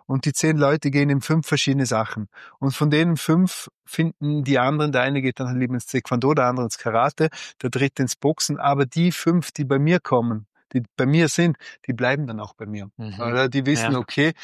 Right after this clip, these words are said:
Speaker 1: das hat denen am besten gefallen und haben durch das auch eigentlich mehr Bestätigung, dass sie noch bei mir sind. Und ich persönlich bin eigentlich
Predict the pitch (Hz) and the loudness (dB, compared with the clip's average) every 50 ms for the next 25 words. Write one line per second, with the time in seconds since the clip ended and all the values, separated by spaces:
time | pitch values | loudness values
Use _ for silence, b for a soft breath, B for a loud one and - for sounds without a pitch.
0 | B B B - 139 139 - 151 131 - 135 135 131 120 120 131 151 165 - - | B B B -4 -2 0 0 0 0 0 2 2 2 2 2 2 2 2 0 -2
1 | 156 - - - 139 143 151 151 143 143 139 135 117 123 135 139 - - 139 117 | -4 -2 0 0 2 2 2 2 2 0 0 -2 -2 -2 -2 -2 -2 -2 -2 -4
2 | - - - 135 135 135 131 - 131 135 131 123 120 127 127 127 131 123 127 - | -4 -4 0 0 2 2 0 -2 -4 -4 -4 -2 0 0 0 2 2 0 0 -2
3 | - 127 127 131 135 127 123 - - - 120 123 - - 131 123 120 120 113 107 | 0 0 2 2 2 2 0 -2 0 0 0 0 0 0 0 0 0 0 -2 -2
4 | - - 120 113 110 107 - - 117 117 117 117 117 113 - 117 107 101 B B | -4 -4 -4 -4 -4 -4 -6 -4 -2 0 0 2 0 0 -2 -2 -4 -6 B B
5 | B B B B B - 123 131 - 147 151 170 190 - - 160 139 - 139 139 | B B B B B -4 -4 -2 0 2 2 4 4 2 2 0 0 2 4 4
6 | 147 151 143 143 143 - - _ - - 131 131 123 - 113 123 135 139 135 127 | 4 4 4 4 2 0 -4 _ -2 -2 0 0 -2 -2 -2 0 0 0 0 -2
7 | 120 - - | -4 -6 -8